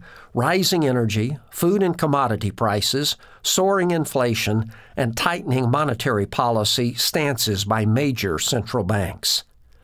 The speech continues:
Central banks are raising interest rates to combat the highest rate of inflation in decades,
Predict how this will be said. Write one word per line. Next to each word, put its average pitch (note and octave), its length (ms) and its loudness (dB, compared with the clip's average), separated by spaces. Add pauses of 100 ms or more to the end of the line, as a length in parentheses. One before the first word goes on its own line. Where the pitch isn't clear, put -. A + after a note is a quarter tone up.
(440)
Central G#3+ 400 0
banks B2+ 500 0
are A2+ 120 2
raising B2+ 460 2
interest D3 500 -2
rates D#2+ 380 -2
to B2 100 -4
combat B2+ 520 0
the A2 100 0
highest D#3+ 480 -2
rate D3 220 0
of C3 100 0
inflation B2 600 0
in A2 120 2
decades, G#2+ 720 -2